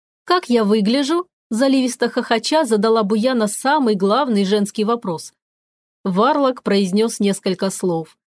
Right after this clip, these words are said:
Этого хватило. Ведьма захохотала пуще прежнего, потом щёлкнула пальцами, и метла сама прыгнула ей в руки.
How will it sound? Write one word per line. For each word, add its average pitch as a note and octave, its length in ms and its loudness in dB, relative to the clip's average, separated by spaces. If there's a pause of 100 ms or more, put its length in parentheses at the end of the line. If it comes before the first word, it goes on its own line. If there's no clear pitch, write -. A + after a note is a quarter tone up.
(160)
Этого G#3+ 420 0
хватило. F#3+ 760 -6 (380)
Ведьма G#3 360 2
захохотала G#3 720 0
пуще D4+ 420 -4
прежнего, F3+ 640 -2 (240)
потом B3 300 0
щёлкнула A#3+ 560 0
пальцами, A3+ 500 -2
и G3+ 180 -2
метла B3 340 0
сама C#4 420 0
прыгнула G#3+ 480 0
ей G#3+ 260 -2
в F3+ 80 -6
руки. - 380 -8